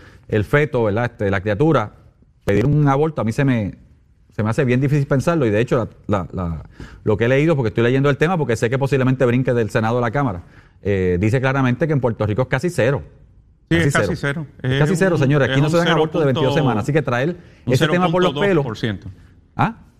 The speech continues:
Speaker 2: Un cero punto dos por ciento.
Speaker 1: Cero punto dos por ciento. O sea, si acaso uno en un año de todo.
Speaker 2: Si acaso, sí.
Speaker 1: Si acaso. Así que estamos hablando que traer eso, como yo lo veo, por los pelos para crear un proyecto es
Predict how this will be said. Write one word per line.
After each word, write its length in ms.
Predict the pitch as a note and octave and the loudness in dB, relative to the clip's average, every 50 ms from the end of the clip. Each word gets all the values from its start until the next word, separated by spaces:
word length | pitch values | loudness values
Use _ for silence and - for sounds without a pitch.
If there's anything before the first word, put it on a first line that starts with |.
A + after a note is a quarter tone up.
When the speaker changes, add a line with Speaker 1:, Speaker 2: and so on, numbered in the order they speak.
| _ _ _ _ | _ _ _ _
Speaker 2:
Un 100 | C3 B2+ | -2 -2
cero 320 | B2+ - D3+ D3 D3+ C#3+ D3 | -2 -2 -2 -2 -2 -4 -4
punto 300 | C#3+ C#3 C#3 - C3+ A2+ | -4 -6 -4 -4 -6 -4
dos 140 | A#2 A#2 A2+ | -4 -6 -6
por 180 | - A2+ G2 - | -6 -10 -10 -10
ciento. 180 | - - F#2+ | -10 -4 0
Speaker 1:
Cero 200 | - C#3 D3 D#3+ | 2 2 2 2
punto 200 | E3 F3 E3 F#3 | 0 -2 -2 -2
dos 100 | F3 - | -2 0
por 140 | - F3+ D#3+ | 0 -2 0
ciento. 200 | - F#3 F3 D#3 | 0 0 0 0
O 40 | B2+ | 0
sea, 120 | - C3 | 0 0
si 60 | A#2 B2+ | 0 0
acaso 260 | - C3+ C#3 - F3+ | 0 0 0 2 2
uno 240 | F3 F3+ G3 F#3 E3+ | 2 2 2 2 2
en 80 | F3 | 2
un 60 | F3+ F3 | 2 2
año 240 | D#3+ C3 G2+ F2 - - - - - - - _ _ - | 2 0 0 -2 -6 -12 -20 -20 -20 -20 -20 _ _ -2
de 100 | A2+ A2 | -2 0
todo. 360 | - D#3 D3+ A2+ D#2+ - - - - - - _ | 2 2 0 0 -2 -4 -10 -18 -20 -20 -8 _
Speaker 2:
Si 80 | A#2+ | -4
acaso, 380 | A2 G#2 G#2+ G2+ - - - - | -4 -4 -4 -8 -10 -10 -16 -16
sí. 120 | - - | -6 0
Speaker 1:
Si 60 | - | 0
acaso. 340 | C3+ A#2 - C3 B2 - A2+ | 0 0 0 -4 -6 -6 -6
Así 120 | G#2 - E3 | -4 -2 -2
que 80 | F3+ | -2
estamos 260 | - - C#3+ E3+ F3 | -2 -2 -2 0 0
hablando 360 | F#3 F#3 G3 G#3 G#3 F#3 D#3+ B2+ | 0 0 0 0 0 0 0 0
que 100 | C#3+ B2 | -2 -2
traer 320 | - C3 B2+ C3 D3 F3+ | -2 0 0 0 0 0
eso, 300 | G3 F#3 - G3 - - - - - _ | 0 0 -2 -4 -4 -6 -12 -20 -20 _
como 200 | - C3+ A#2+ A#2+ | 0 0 2 2
yo 100 | A#2+ C#3 | 2 4
lo 120 | D#3+ E3+ F3 | 2 2 2
veo, 260 | F#3+ F#3+ D#3+ C#3 C3 - - - - - _ _ _ _ _ _ _ _ _ _ _ _ _ _ _ | 2 2 0 0 -2 -6 -14 -20 -20 -20 _ _ _ _ _ _ _ _ _ _ _ _ _ _ _
por 120 | D#3+ D#3+ | 2 2
los 140 | D3+ D3+ C#3+ | 4 2 -2
pelos 380 | - - F#3+ F#3+ F3+ D#3 C3+ - | 0 0 2 2 4 2 0 0
para 180 | C#3 B2+ B2 | -2 -4 -2
crear 180 | G#2+ C3 C3 C#3+ | 0 0 0 0
un 80 | E3 D3+ | 0 0
proyecto 640 | - F3 E3+ F3 G3 F#3+ F#3+ - - C#3+ C3+ - | 2 2 2 2 0 0 -2 -2 -2 -2 -2 0
es 260 | - C3+ C#3+ - - | 0 0 -2 -2 -4